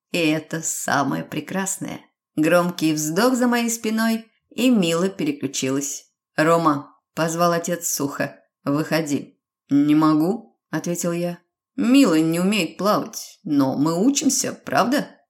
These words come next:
Опять злые глаза на меня и короткий кивок. «Хорошая девочка». Слишком хорошая для меня. Значит, выходите оба. Начал кипятиться Слава. Мне надо с тобой поговорить.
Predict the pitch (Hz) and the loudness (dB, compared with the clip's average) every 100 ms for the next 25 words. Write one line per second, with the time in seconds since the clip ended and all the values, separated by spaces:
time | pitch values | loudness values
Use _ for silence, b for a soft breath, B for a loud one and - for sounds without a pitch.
0 | _ - 147 - - 220 190 160 175 180 | _ -6 -6 -8 -6 -2 -2 -2 -2 0
1 | 175 156 165 165 165 190 165 156 160 175 | 0 0 0 0 0 0 2 2 0 0
2 | 240 277 - 180 - 156 156 180 - - | -2 -2 -6 -6 -6 -4 -4 -6 -10 -12
3 | 220 - 151 139 139 - - - - _ | -12 -6 -4 -4 -6 -10 -12 -20 -20 _
4 | - - 139 139 - 139 147 165 190 - | -6 -2 -2 -2 -6 -6 -6 -8 -8 -10
5 | - - - _ _ - - 175 214 214 | -16 -18 -20 _ _ -16 -6 -2 -2 -2
6 | - 131 127 - 135 147 175 175 - - | -6 -6 -6 -8 -6 -4 -4 -6 -10 -10
7 | 139 127 139 156 170 _ _ _ _ - | -6 -4 -2 -4 -6 _ _ _ _ -6
8 | 139 139 160 185 214 - 202 - 147 170 | -2 0 0 0 -2 -6 -6 -4 -4 -4
9 | 196 247 - 143 139 143 143 - _ - | -4 -6 -4 -2 0 -2 -4 -14 _ -6
10 | 170 165 175 165 - - 233 226 147 - | -4 -2 -4 -6 -8 -8 -8 -8 -8 -4
11 | 139 147 143 - _ _ - 156 165 160 | -2 -2 -4 -10 _ _ -4 -2 2 2
12 | 156 165 202 185 - 139 143 160 151 151 | 4 2 2 -2 -2 -2 0 -2 -2 -4
13 | 151 160 185 185 - - | -2 0 0 -2 -6 -14